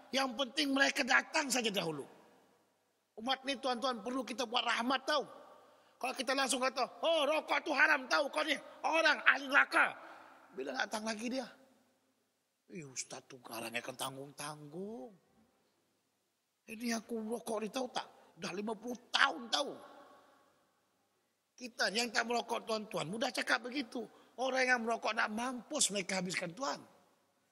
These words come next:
Dari umur tujuh tahun, dari umur lima belas tahun sudah merokok.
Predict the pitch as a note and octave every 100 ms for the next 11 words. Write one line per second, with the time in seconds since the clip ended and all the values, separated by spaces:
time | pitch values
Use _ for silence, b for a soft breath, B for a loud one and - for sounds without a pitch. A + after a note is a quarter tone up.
0 | _ _ b b b b - F#3 G3+ G#3
1 | C#4 B3+ A#3 A#3+ - A3 C4 A3 C#3 -
2 | - E3+ F3+ C#4 A#3 A3 A#3 - A#3 B3+
3 | F#3+ G#3 G#3+ E3 D3+